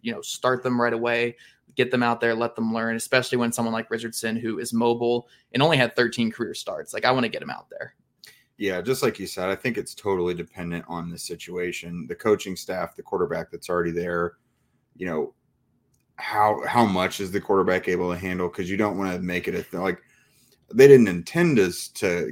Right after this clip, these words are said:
Speaker 2: get Malik Willis all this playing time, but last year with the Titans, it was just so clunky and messy with the <laughs> Malik Willis situation. So you, you wanna create an environment where the quarterback can succeed, even if it's, like, a dumbed down offense. Like,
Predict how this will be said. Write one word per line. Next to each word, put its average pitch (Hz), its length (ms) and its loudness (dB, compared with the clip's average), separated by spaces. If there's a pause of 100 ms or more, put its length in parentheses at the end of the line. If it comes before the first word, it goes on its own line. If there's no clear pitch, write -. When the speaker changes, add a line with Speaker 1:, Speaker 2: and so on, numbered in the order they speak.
Speaker 2:
get 85 180 -2
Malik 87 300 -4
Willis 85 360 -2
all 85 120 0
this 85 160 -4
playing 87 280 -6
time, 87 160 -6
but 87 120 -4
last 95 400 0
year 90 220 2
with 87 200 -4
the 78 80 -8
Titans, 87 640 -6 (580)
it 120 80 8
was 117 180 8
just 98 180 -4
so 82 140 2
clunky 85 480 -4
and 76 100 -4
messy 69 320 -8
with - 260 -8
the 82 140 -4
<laughs> - 0 -
Malik 123 580 4
Willis 90 280 -4
situation. 87 580 -4
So 98 300 2
you, 110 300 2 (460)
you 107 120 6
wanna 139 160 8
create 117 260 6
an 95 60 0
environment 87 520 0
where 85 160 -2
the 82 120 -4
quarterback 87 480 0
can 87 160 -10
succeed, - 720 -6
even 139 220 2
if 127 160 4
it's, 104 140 -2
like, 98 140 -4
a 90 60 -4
dumbed 87 380 0
down 82 240 0
offense. - 600 -10
Like, 76 200 -4